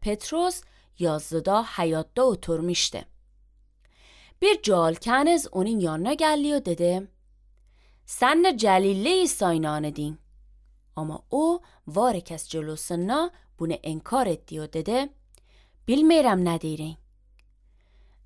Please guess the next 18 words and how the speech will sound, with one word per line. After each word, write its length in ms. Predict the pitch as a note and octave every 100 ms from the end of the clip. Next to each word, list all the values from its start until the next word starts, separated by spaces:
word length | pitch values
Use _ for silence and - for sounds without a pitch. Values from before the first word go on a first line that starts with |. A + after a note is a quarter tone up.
| -
Darvazaya 560 | A3 F4 F4+ F4+ F4
sarı 320 | E4+ F4 E4 D#4+
gedəndə 720 | D4+ D4+ D4+ C#4+ D4+ D4+ D4 _ _ C#4
bir 180 | D#4+ -
ayrı 420 | - G3 G#3 D#4+ D4+
cahil 320 | F#3 E3+ D#3+
kəniz 540 | - E3+ D#3+ D#3+ - - -
onu 180 | E3+
girdi 580 | G3 D#3 F3 D#3+ E3 D4+
o 160 | G#3 -
tamaşaya 600 | - E3 D#3+ - D3+ D3+
turanlara 640 | - D#3+ D#3 D#3 D#3+ G#3+
dedi, 400 | E3+ D#3+ A#3 C#4+ _ _ _ _ _ _ _ _ _ _ _ _ _ _ _ _ _ _ -
"Bu 160 | F#3+ E4
kişi 380 | - A3+ - D#4+
Nasırəli 880 | D#4 A3 G3 - G#3 F#3+ G3 D#4+
İsa 320 | G4 - D#4+ B3
inanıdı." 600 | F#3 E3+ E3 D#3+ D3+